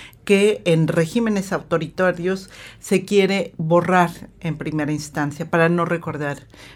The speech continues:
precisamente lo que hemos sido. Entonces es muy importante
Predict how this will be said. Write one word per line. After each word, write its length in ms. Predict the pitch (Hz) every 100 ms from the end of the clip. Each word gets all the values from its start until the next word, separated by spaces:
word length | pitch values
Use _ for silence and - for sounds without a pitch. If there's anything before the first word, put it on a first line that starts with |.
| - -
precisamente 720 | 165 160 165 170 160 151 170
lo 140 | 147
que 80 | -
hemos 220 | 151 143
sido. 320 | - 139 123 123 - - - - - -
Entonces 680 | 208 202 262 254 247 233 247
es 160 | 220
muy 300 | 214 277 262
importante 640 | 254 214 196 185 165 156